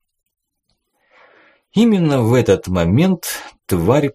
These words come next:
повернула свою треугольную рожу на звук двигателя справа от Погорелого. На перекрёсток вылетел микроавтобус. Водила крутил руль, как сумасшедший.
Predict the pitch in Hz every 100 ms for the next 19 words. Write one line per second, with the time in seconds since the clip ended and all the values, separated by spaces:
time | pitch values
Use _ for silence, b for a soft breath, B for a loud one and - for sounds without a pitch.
0 | - 104 98 101 - 123 107 - 98 85
1 | 104 101 95 90 101 90 90 90 85 120
2 | 104 98 92 92 87 104 92 82 101 131
3 | 107 98 - 87 85 - - 104 95 85
4 | 85 - - 92 107 101 78 67 - _
5 | _ _ _ _ _ _ 90 85 80 82
6 | 82 156 170 - 160 - 107 110 180 180
7 | 160 151 139 117 - 131 131 - - 113
8 | 92 95 - - b b b _ 85 87
9 | 123 175 214 233 196 180 - 113 147 -
10 | 185 147 101 123 202 160 - - 131 123
11 | - 120 123 131 - 82 - - -